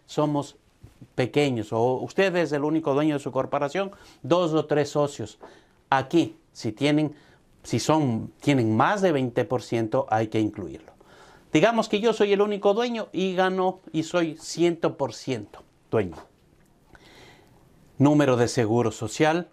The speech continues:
o la corporación puede ser la dueña, va a utilizar el número federal. Las preguntas, las preguntas, las voy a decir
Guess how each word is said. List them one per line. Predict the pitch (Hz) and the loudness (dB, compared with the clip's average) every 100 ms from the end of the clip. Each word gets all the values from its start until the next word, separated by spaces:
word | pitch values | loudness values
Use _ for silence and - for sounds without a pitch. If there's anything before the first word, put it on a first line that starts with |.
| _ _ | _ _
o | 131 | -2
la | 120 107 | -2 -4
corporación | 107 98 107 98 - 156 170 | -8 -8 -8 -8 -2 0 2
puede | 175 156 151 | 0 -2 -2
ser | 165 | -2
la | 160 160 | 0 0
dueña, | 180 196 196 185 117 | -2 -4 -8 -10 -8
va | 113 | -6
a | |
utilizar | 117 117 98 - 131 127 - - _ | -6 -8 -12 -6 -4 -4 -8 -20 _
el | 113 110 | -6 -2
número | 107 104 101 | -2 -2 -4
federal. | - 98 90 - - - - - | -8 -14 -14 -18 -20 -20 -8 0
Las | 202 226 - | 2 2 0
preguntas, | 220 208 202 240 226 170 - - - | 2 4 4 2 2 -2 -10 -20 -8
las | 139 147 - | -2 -2 0
preguntas, | 147 147 151 190 160 - - | -2 0 2 2 0 -6 -12
las | 110 107 | -8 -4
voy | 143 165 | 0 0
a | 156 | 0
decir | 120 - 165 156 | -4 0 0 0